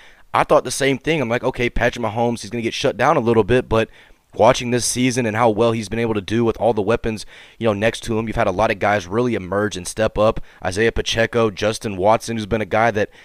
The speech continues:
hasn't really gotten talked a lot about. Heck, even Juju Smith-Schuster, Marquez Valdez-Scan-,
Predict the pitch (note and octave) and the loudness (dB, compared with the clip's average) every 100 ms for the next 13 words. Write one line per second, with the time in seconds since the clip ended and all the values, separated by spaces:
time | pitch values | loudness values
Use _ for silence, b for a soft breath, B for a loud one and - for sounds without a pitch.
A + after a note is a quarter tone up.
0 | B G#2+ G#2+ G3 G#2+ G#2 - F2+ - G#2+ | B -4 -2 -2 0 0 -2 -4 0 0
1 | A2+ G#2+ A2 A2 F#2 A2 A#2 - B B | 0 0 0 0 2 2 2 0 B B
2 | F2+ A2+ A2+ B2+ A#2 G2 A#2+ A#2 - A#2+ | -6 -2 -2 -2 -4 -2 -4 -4 -4 -4
3 | - A#2+ A#2+ - G#2+ G2 G#2+ - A2 F2+ | -2 -2 -2 -2 -2 -2 -4 -2 -4 0
4 | A2 G#2+ G2+ - G#2+ G#2+ | -2 0 -4 -6 -6 -6